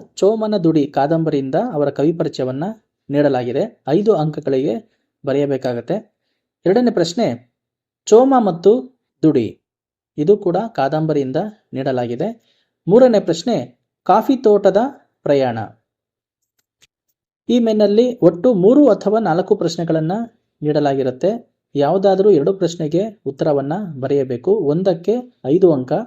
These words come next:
ಒಟ್ಟು ಹತ್ತು ಅಂಕ. ನಾಲ್ಕನೇ ಮೇನ್‌ನ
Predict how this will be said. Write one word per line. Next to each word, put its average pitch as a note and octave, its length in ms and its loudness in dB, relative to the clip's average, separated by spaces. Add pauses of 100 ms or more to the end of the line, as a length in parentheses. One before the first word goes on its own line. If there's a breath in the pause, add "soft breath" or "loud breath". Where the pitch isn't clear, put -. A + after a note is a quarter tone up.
(200)
ಒಟ್ಟು D3 340 -2
ಹತ್ತು E3+ 460 -2
ಅಂಕ. A2+ 200 -6 (1600)
ನಾಲ್ಕನೇ B3 440 0
ಮೇನ್‌ನ G#3+ 320 2